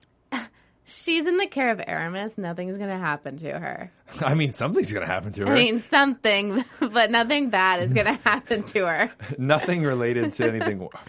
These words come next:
Speaker 1: harmful. I mean, well,
Speaker 2: Exact-
Speaker 1: maybe it'll hurt a little bit, but
Speaker 2: <laughs> Mm-hmm.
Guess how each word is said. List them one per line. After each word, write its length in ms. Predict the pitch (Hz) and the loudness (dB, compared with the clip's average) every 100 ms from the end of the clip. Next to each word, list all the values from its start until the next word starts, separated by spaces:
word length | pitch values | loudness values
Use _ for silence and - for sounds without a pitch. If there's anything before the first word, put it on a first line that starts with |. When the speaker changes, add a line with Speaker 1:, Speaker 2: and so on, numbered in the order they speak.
| - - _ - - | -20 -20 _ -20 -20
Speaker 1:
harmful. 760 | - 95 127 - 85 104 113 _ _ _ - | -8 -4 -4 -6 -8 -8 -8 _ _ _ -2
I 80 | 135 | 0
mean, 100 | 131 | 0
well, 40 | 127 | 0
Speaker 2:
Exact- 40 | 123 | 0
Speaker 1:
maybe 280 | 117 107 | -2 -2
it'll 120 | 98 90 | -4 -4
hurt 180 | 92 | -6
a 20 | 85 | -8
little 180 | 92 | -10
bit, 240 | 92 87 85 | -12 -12 -12
but 200 | 87 349 302 - - - - _ - _ _ _ _ _ _ | -8 -8 -8 -12 -20 -20 -20 _ -20 _ _ _ _ _ _
Speaker 2:
<laughs> 60 | 311 392 - 156 330 359 - - - - _ _ | -10 -8 -10 -10 -10 -10 -14 -20 -20 -20 _ _
Mm-hmm. 240 | 320 311 | -8 -6